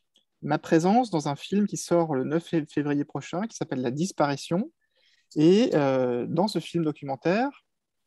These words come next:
euh, le réalisateur qui s'appelle Jean-Pierre Pozzi, euh, me filme en train de faire une B D, une B D sur le sujet de, euh, la disparition de la gauche.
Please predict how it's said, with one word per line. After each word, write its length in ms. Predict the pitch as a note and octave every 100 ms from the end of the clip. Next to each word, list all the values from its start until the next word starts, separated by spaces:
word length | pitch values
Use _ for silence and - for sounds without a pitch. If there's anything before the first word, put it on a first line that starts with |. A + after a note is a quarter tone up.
| _ _ -
euh, 540 | D3+ C3 B2 B2 A#2 A#2
le 180 | C3
réalisateur 640 | E3 F3+ D#3+ D3 C3+ - D3
qui 100 | -
s'appelle 440 | - - A#2 A2
Jean-Pierre 360 | A2+ C3+ - C#3+
Pozzi, 540 | - B2+ C#3 G#3+ C4+ -
euh, 340 | C3 B2+ A#2+ A#2+
me 180 | D3+
filme 460 | E3+ - G#3 B3+ D#3+ -
en 140 | D#3
train 240 | D#3+ - G#3+
de 80 | E3
faire 280 | - A#3+
une 140 | G#3+ F3
B 80 | E3+
D, 240 | E3+ E3+ - _ _
une 140 | C#3 C3+
B 60 |
D 220 | C#3 B3 - _ _ _ _ _ _
sur 640 | - - - B3+ D4 - -
le 140 | D#3
sujet 480 | D#3 - E3 F3 A#3+
de, 140 | G3 F3
euh, 480 | G#3+ G3 D3+ C#3
la 100 | A#2
disparition 480 | C#3+ F3 E3 E3+ -
de 40 | F#3+
la 80 |
gauche. 360 | E3+ D3 - -